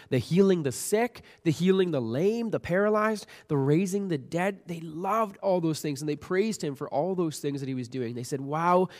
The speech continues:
you are amazing. Surely you're the Son of God. Look at all the amazing things you're doing for us, for me.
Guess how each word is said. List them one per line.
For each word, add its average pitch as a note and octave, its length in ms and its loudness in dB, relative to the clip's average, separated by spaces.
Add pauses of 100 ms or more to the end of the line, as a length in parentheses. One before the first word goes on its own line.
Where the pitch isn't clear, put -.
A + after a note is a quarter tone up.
(120)
you D#3+ 200 4
are E3+ 100 4
amazing. D#3 560 2
Surely F#3+ 340 -2
you're E3 120 0
the D3+ 80 -2
Son D#3 160 -2
of D3 100 -4
God. D3+ 200 2
Look E3+ 140 -4
at G3 60 0
all D#3+ 60 0
the D3+ 80 -4
amazing F3+ 440 -2
things C#3+ 300 -4
you're C3+ 120 -4
doing A#2+ 320 -4
for - 180 -10
us, - 460 -4 (580)
for - 200 -8
me. F3 360 -8